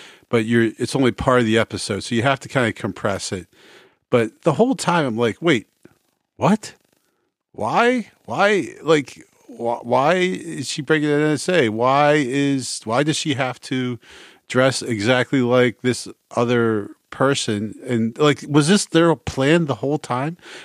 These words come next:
Like, how'd they know that person was gonna be on the plane flying to, I,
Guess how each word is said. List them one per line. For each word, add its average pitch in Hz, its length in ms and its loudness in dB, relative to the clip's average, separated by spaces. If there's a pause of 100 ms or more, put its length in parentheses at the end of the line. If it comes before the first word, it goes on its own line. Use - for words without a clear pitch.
Like, 156 140 -2
how'd 190 240 0
they 196 100 4
know 175 160 6
that 165 160 4
person 143 320 -2
was 113 160 -4
gonna 113 220 -2
be 110 280 0
on 107 200 0
the 104 100 -2
plane 98 460 -4 (400)
flying 104 440 -2
to, 98 380 -8
I, 104 140 -4